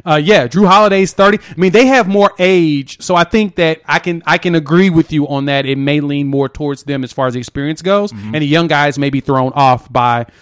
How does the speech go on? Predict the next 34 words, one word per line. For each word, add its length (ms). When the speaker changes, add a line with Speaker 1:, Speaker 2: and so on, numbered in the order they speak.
Speaker 1:
the 80
way 160
the 80
game 180
is 100
going. 260
So, 320
Speaker 2:
Yeah. 100
Speaker 1:
with 220
that, 380
looking 180
at 80
the 80
free, 220
free 300
throw 260
discrepancy, 600
which 220
is 160
the 100
biggest 440
talk 260
of 140
everything 440
with 200
this, 320
Giannis 440
shoots 760
sixty-two 540
percent, 640
sixty-two 280
point 240
eight 160
percent 440